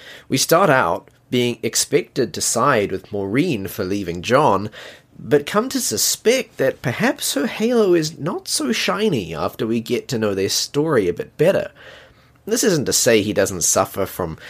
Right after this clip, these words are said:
supplicating beta syndrome on more than one occasion. Nonetheless, the show doesn't try to tell us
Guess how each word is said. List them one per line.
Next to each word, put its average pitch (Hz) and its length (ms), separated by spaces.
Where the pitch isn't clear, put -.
supplicating 107 720
beta 95 400
syndrome 90 540
on 90 100
more 87 160
than 85 160
one 85 100
occasion. 80 640
Nonetheless, 127 600
the 131 80
show 147 240
doesn't 151 320
try 131 240
to 120 100
tell - 480
us - 540